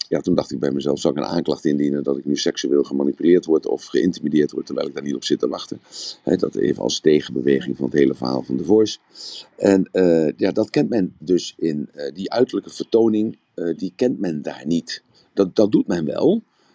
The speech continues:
Dat doet men wel natuurlijk, want dat westerse, eh, westerse idee, goed, dat komt natuurlijk langzaam zeker, komt dat wel door. Maar,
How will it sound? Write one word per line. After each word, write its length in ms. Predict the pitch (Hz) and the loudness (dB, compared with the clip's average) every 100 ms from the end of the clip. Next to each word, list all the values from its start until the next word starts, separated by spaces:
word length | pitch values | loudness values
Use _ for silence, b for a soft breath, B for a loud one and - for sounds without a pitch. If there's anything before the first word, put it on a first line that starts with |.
| _ | _
Dat 180 | - 101 | 0 2
doet 120 | - | 0
men 140 | 80 - | -4 -6
wel 220 | - 95 | -4 -2
natuurlijk, 400 | 87 71 76 - | -2 0 0 -2
want 140 | - | -8
dat 140 | - - | -10 -6
westerse, 560 | 65 - 64 - - | -6 -6 -8 -6 -6
eh, 160 | - 69 | -4 -2
westerse 480 | 82 - - 73 64 | -2 -2 -4 -2 -2
idee, 360 | 69 69 76 | 0 0 0
goed, 320 | - - - | -2 -6 -4
dat 180 | - 78 | -6 -4
komt 160 | - 64 | -6 -8
natuurlijk 260 | 65 76 82 | -2 0 2
langzaam 260 | 82 76 73 | -2 -4 -2
zeker, 280 | 73 71 80 | 0 0 -2
komt 200 | 62 - | -12 -10
dat 120 | 64 | -4
wel 180 | 67 73 | -2 2
door. 300 | 95 82 101 B B B - | 4 4 0 B B B 2
Maar, 260 | 101 95 | 4 4